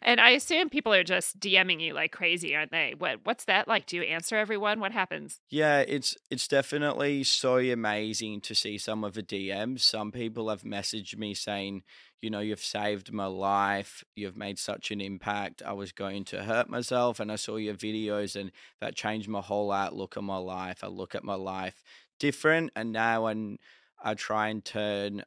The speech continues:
Speaker 2: my negatives into a positive," 'cause a lot of the time that's very hard to do. You need a strong mindset to do so. Um, a lot of the other D Ms,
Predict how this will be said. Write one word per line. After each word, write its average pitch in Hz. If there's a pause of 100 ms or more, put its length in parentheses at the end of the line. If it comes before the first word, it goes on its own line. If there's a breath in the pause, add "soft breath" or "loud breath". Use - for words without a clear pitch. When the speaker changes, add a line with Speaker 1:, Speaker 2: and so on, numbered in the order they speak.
(120)
Speaker 2:
my 104
negatives 104
into 101
a 98
positive," 95
'cause 113
a 110
lot 107
of 104
the 101
time 101
that's 92
very 92
hard 92
to -
do. 95
You 90
need 92
a 95
strong 107
mindset 98
to -
do 101
so. 127 (640 loud breath)
Um, 95 (100)
a 117
lot 139
of 139
the 131
other 117
D 113
Ms, 113